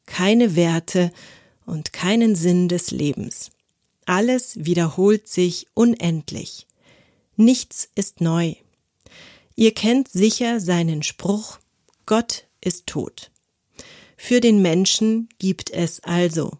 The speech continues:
keinen Sinn zu leben. Aber wenn es den Menschen nicht mehr gibt, gibt es vielleicht den Übermensch. Und der ist dann der große Sinn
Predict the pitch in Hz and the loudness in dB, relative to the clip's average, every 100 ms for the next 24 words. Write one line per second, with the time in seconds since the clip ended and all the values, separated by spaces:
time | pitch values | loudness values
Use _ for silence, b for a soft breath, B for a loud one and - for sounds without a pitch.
0 | _ - 190 214 240 233 220 160 185 185 | _ -8 -2 0 2 2 0 2 2 2
1 | 160 156 _ - 202 180 156 151 160 139 | 0 -6 _ -2 0 2 0 -4 -10 -16
2 | _ _ 175 175 170 170 - - _ - | _ _ -2 0 -2 -6 -12 -20 _ 0
3 | 185 240 269 - 180 - - 143 156 160 | 2 2 2 -2 -4 -4 -6 -4 -2 2
4 | 208 285 - - 156 170 240 - - - | 4 4 2 0 0 2 2 2 -8 -8
5 | 160 160 - 285 - - - B B B | -6 -4 -2 -2 -2 -10 -14 B B B
6 | B B 196 185 - 156 143 - - 160 | B B -2 -2 -4 -6 -6 -6 -4 -2
7 | 160 226 294 - - - _ _ 160 160 | 0 0 -2 -6 -16 -18 _ _ -2 -2
8 | - 214 233 170 151 151 139 - - - | -2 2 4 2 -2 -4 -6 -6 -8 -10
9 | b b b b b _ 156 143 - 175 | b b b b b _ -6 -4 2 4
10 | 220 262 190 - - 165 170 165 165 _ | 4 0 -2 -2 -2 -2 -2 -2 -6 _
11 | - 165 - 170 180 208 202 - 185 185 | -4 -4 -2 0 4 4 2 0 -2 -4
12 | 156 175 170 165 | -2 -2 -2 -4